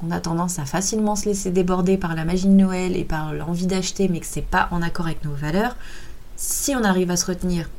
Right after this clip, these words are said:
tant mieux. Si on n'y arrive pas, vaut mieux commander sur Internet,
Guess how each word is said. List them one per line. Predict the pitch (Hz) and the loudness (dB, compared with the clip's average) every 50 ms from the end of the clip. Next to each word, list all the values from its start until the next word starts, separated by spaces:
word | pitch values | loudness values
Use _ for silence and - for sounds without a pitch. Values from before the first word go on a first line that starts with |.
| - - | -10 -8
tant | - 151 | -6 -4
mieux. | 131 143 165 180 196 220 220 - - - - - | -2 0 2 4 4 4 2 0 -6 -10 -10 -8
Si | - - - 220 | -4 -2 0 2
on | 220 | 2
n'y | 214 208 196 | 2 2 2
arrive | 180 175 175 170 - | 2 2 0 0 -2
pas, | - 180 185 196 196 196 - - - - - - - - - - - - | 0 0 2 2 2 0 -2 -6 -6 -6 -6 -4 -4 -2 0 2 4 4
vaut | - - - | 6 6 6
mieux | 180 196 208 | 6 4 4
commander | - - 190 175 165 165 160 185 208 | 2 2 2 2 0 0 0 0 0
sur | 202 202 - - - 214 214 202 - - | 0 0 -2 0 2 2 2 2 0 -2
Internet, | 180 185 175 180 175 160 156 160 175 202 196 - | 0 0 2 2 0 0 0 0 0 -2 -2 -2